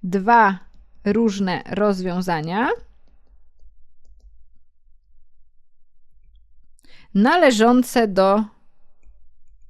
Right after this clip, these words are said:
przedziału, no na przykład minus nieskończoność trzy, ok? No dobrze, no i teraz, y, tutaj zamiast to należące do przedziału można by było też równoważnie zapisać, że ma dwa różne rozwiązania,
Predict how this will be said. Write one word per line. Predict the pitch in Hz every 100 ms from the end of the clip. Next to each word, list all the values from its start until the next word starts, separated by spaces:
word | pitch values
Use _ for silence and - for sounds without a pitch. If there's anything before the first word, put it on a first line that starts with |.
| - - - - - - - -
przedziału, | - 247 208 196 190
no | 208 - - 539
na | 622
przykład | - 392 277
minus | 330 339 294
nieskończoność | 285 - 254 226 226 208 -
trzy, | - - -
ok? | - - 320 466 - - - -
No | 320
dobrze, | 254 190 165 _ _
no | 240
i | 349
teraz, | 370 202 147 175 _ - _ -
y, | 214
tutaj | 214 - 403 285 220 247 -
zamiast | - 220 247 302 330 - -
to | 277
należące | 226 233 254 254 240 262
do | 220
przedziału | 214 247 196 190 180 226
można | 226 285 311 302
by | 254
było | 226 233 247
też | 220 196 220 -
równoważnie | 220 220 247 262 254 208 185 214 262
zapisać, | 247 214 208 190 240 214
że | 220
ma | 208 233
dwa | 226 214 247
różne | 233 240 233 214
rozwiązania, | 214 208 214 208 202 180 175 180 226